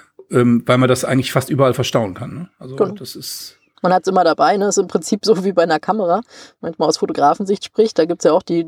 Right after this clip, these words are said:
Speaker 2: wildesten, größten Modelle, die dann irgendwie tolle Fotos machen, aber die beste Kamera ist halt die, die man immer dabei hat und so sehe ich das beim
Speaker 1: Mhm.
Speaker 2: Boot ein Stück weit auch. Vielleicht haben ja einige so im Keller noch ein, weiß nicht, so ein Festrumpf-Kajak hängen oder sowas,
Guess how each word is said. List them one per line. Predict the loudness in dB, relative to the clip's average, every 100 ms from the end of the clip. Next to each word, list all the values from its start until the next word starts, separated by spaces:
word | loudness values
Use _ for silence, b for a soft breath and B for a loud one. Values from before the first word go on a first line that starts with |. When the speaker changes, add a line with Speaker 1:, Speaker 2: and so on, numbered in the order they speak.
| -4
Speaker 2:
wildesten, | -4 -4 -6 -4
größten | -2 -2 -4
Modelle, | -2 2 4 2
die | 2
dann | 2
irgendwie | 0 -4
tolle | -2 0
Fotos | 0 -2 -4 -4
machen, | -4 -2 -4
aber | -4
die | -2
beste | 0 0
Kamera | -2 -2 0 0
ist | 0
halt | 0
die, | -2
die | -4
man | -4
immer | -4 -2
dabei | 0 2 2
hat | 0 -4
und | -6
so | -4 -4 0
sehe | 0
ich | 0
das | 0
beim | 0 0
Speaker 1:
Mhm. |
Speaker 2:
Boot | 0 -2 -4
ein | -8
Stück | -8 -2
weit | 0 2
auch. | 2 0 -2 B B B B
Vielleicht | -2 0
haben | 0
ja | 2
einige | 0 0 0 0
so | 0
im | -2
Keller | 0 0 2
noch | -2 -6
ein, | -10 -10 -6
weiß | -6 -4
nicht, |
so | -6
ein | -2
Festrumpf-Kajak | -2 -2 -2 -4 -2 0 0 -2 -4
hängen | -4 -4
oder | -4
sowas, | -2 0 -2